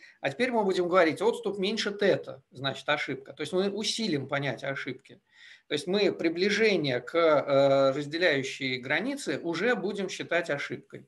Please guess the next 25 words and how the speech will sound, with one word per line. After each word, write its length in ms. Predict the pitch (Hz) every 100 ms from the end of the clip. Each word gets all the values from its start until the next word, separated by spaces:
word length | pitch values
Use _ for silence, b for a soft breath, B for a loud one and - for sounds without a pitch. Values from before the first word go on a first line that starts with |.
| b b b -
Приближение 600 | 139 156 165 175 143 131
на 200 | 139 135
тета, 500 | 233 262 254 214 208 202
значит, 520 | 143 139 139 135 -
э, 220 | 135 135 - b b b b
подошел 420 | 180 175 160 269 214
к 20 |
государственной 520 | 196 208 202 196 175
границе, 500 | 151 170 165 156 131
тебя 300 | 127 139 202
уже 520 | 160 139 165 165 165 - _ _ _ _ _ -
арестовали, 580 | 135 139 - 147 196 175
расстреляли, 720 | 135 - 135 127 147 165 139
не 140 | 131 120
знаю. 300 | 120 156 143 _ _ 127 _ B B B B B B B B B -
А, 360 | 175 175 170
вот. 420 | 170 220 143 - -
И 260 | 214 247 254
тета — 260 | 240 240 202
это 100 | -
положительный 520 | 175 170 156 135 127
параметр. 520 | 165 240 269 202 170
То 120 | 180
есть 200 | 180 -
мы, 300 | 196 233 233